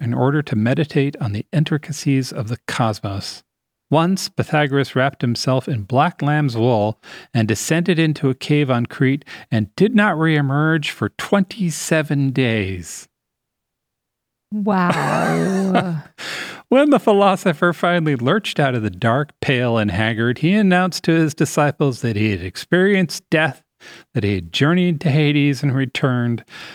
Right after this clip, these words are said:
Speaker 1: and now possessed sacred knowledge beyond any mortal rhythm.
Speaker 2: That would have been way more interesting in tenth grade than the theorem.
Speaker 1: <laughs> I know, right?
Speaker 2: That may have gotten me into math.
Speaker 1: <laughs>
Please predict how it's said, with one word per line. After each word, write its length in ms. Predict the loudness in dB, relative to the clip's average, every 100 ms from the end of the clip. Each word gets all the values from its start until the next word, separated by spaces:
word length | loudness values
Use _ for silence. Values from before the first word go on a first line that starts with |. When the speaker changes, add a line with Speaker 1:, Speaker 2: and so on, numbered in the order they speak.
| -6
Speaker 1:
and 220 | -2 0
now 200 | 0 0
possessed 600 | -2 -2 0 0 -2 -8 -12
sacred 540 | -4 -2 0 -2 -2
knowledge 520 | -2 -2 -4 -6 -8
beyond 540 | -2 0 0 0 -2 -4
any 340 | -2 0 0 -2
mortal 540 | -4 -4 -4 -6 -6
rhythm. 500 | -6 -6 -6 -10 -14 _ _ _ _ _ _ _ _ _ _ _ _ _ _ _ _ _ 0
Speaker 2:
That 180 | 2
would 120 | 2 2
have 80 |
been 300 | 2 2 2
way 220 | 2 2 4
more 160 | 4
interesting 520 | 2 0 -2 -2 0
in 80 | 0
tenth 280 | 0 -2 -2
grade 480 | 0 0 0 -4 -8 _ _ _ -16 -2
than 160 | 0 2
the 160 | 2 0
theorem. 360 | 0 -2 0 -2
Speaker 1:
<laughs> 240 | -2 -2
I 100 | -4 -2
know, 360 | -6 -4 -6 -6
right? 140 | -4 -8 _
Speaker 2:
That 320 | 0 2 2
may 180 | 2 2
have 160 | 2 0
gotten 300 | -2 0 0
me 80 | 0
into 260 | 0 0
math. 400 | -2 -2 -4 -4
Speaker 1:
<laughs> 220 | -6 -8